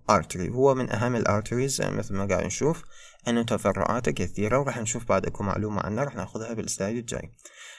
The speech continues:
آه، عندنا طبعا البرانش الثاني من ال second part of the axillary، آه، artery راح يكون هو عبارة عن ال lateral thoracic artery. هذا هو عبارة عن ال lateral thoracic artery. طبعا حفظ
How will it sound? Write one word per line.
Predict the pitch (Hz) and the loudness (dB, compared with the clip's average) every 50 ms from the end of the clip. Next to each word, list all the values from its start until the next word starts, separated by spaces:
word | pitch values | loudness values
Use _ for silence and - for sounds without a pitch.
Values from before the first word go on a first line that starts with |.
| - - - | -6 2 6
آه، | 151 151 147 - - | 8 10 10 10 10
عندنا | 175 165 180 170 | 8 8 8 8
طبعا | 156 147 131 104 110 131 | 10 10 10 10 10 8
البرانش | 135 139 - 123 117 113 120 135 147 147 - - | 8 8 6 4 4 4 6 6 6 6 4 2
الثاني | 117 113 113 - - 143 151 160 156 151 151 147 143 | 0 0 0 2 6 6 6 6 6 4 2 2 2
من | 131 131 139 139 143 139 - 120 | 2 2 2 2 2 0 0 0
ال | 113 110 104 | 0 4 6
second | - - - 156 156 - 147 135 | 8 8 8 8 6 4 0 0
part | 131 - - 117 117 120 117 - | 0 2 4 6 6 4 4 4
of | - 117 113 113 | 2 2 4 4
the | 98 85 - | 2 2 2
axillary، | 104 107 - - 117 123 127 123 120 120 120 127 127 - - - - - - - - | 2 2 0 0 0 0 0 2 2 2 2 0 0 -4 -12 -20 -20 -20 -16 -2 2
آه، | - 117 110 107 104 - - 120 127 131 | 6 6 8 8 6 8 8 8 6 6
artery | 123 123 139 135 143 165 180 147 | 6 4 2 2 4 2 2 2
راح | 135 - - | 0 0 -2
يكون | 120 117 - 127 123 | -2 0 0 0 0
هو | 123 120 113 - | 2 4 4 4
عبارة | - 104 104 117 117 123 123 120 117 120 117 117 107 | 4 4 2 4 4 4 6 4 4 2 2 4 4
عن | 127 135 135 139 - - - | 4 4 4 0 -2 0 0
ال | 120 110 110 123 131 131 | 2 2 4 4 2 2
lateral | - 135 123 127 117 107 | 2 0 0 0 0 0
thoracic | - 107 101 107 110 120 - 143 143 139 - - - 101 | 0 2 4 4 4 4 4 2 0 0 -2 0 2 2
artery. | 98 92 - - 92 80 92 98 | 2 2 0 -4 -4 -4 -2 0
هذا | 110 110 113 | 0 0 0
هو | 107 107 98 | 2 2 2
عبارة | - - 98 101 104 107 110 104 - | 2 0 0 0 2 2 2 2 0
عن | 107 107 | -2 -4
ال | 104 104 104 107 107 110 | -6 -4 -2 -2 -2 -2
lateral | - 127 120 123 143 147 - - - - _ _ - - | -2 0 2 2 2 0 -4 -10 -20 -20 _ _ -4 0
thoracic | 110 104 98 101 110 - - 143 139 - - _ _ _ - - | 2 4 6 6 6 6 4 2 0 -2 -8 _ _ _ 0 0
artery. | 120 98 - - 73 64 - - - - - - - _ - | 0 0 0 -4 -6 -8 -8 -10 -14 -20 -20 -20 -2 _ 8
طبعا | 185 180 160 147 143 | 10 10 12 10 8
حفظ | - - - 175 185 156 - | 6 4 4 4 4 4 2